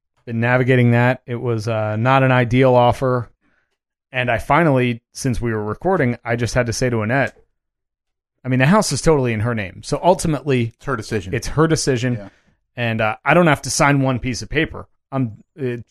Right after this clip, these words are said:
Speaker 1: it was never in my name.
Speaker 2: Yeah, you were a, you were a tenant here.
Speaker 1: Yeah, I was a tenant. Landlord's selling the place. Um, so I just had to say to her, "Well,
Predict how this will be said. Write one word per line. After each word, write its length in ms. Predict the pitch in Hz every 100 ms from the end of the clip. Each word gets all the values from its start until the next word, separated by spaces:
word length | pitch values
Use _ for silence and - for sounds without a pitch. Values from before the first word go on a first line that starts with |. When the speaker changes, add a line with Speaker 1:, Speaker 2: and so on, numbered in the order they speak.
| _ _ _ _
Speaker 1:
it 100 | 127
was 160 | 127 120
never 260 | 139 131 135
in 100 | 123
my 120 | 117
name. 260 | 131 170
Speaker 2:
Yeah, 60 | 135
you 120 | 113
were 160 | 123 127
a, 60 | 123
you 160 | 120
were 120 | 131
a 40 | 135
tenant 320 | - 202 220
here. 220 | 107 98 - _ _ -
Speaker 1:
Yeah, 220 | 147 185 127
I 40 |
was 100 | 107
a 60 | 101
tenant. 340 | - 180 127 - _ 113
Landlord's 420 | 120 139 147 143
selling 240 | 160 185
the 60 | 170
place. 380 | - 104 92 - _ _ _ _
Um, 380 | 127 117 120 120 _
so 180 | - 135
I 160 | 123 143
just 160 | 147
had 160 | - 147
to 40 | 135
say 180 | 151
to 80 | 147
her, 280 | 135 135 127 - _ _ _ _ _ _ _
"Well, 220 | 123 147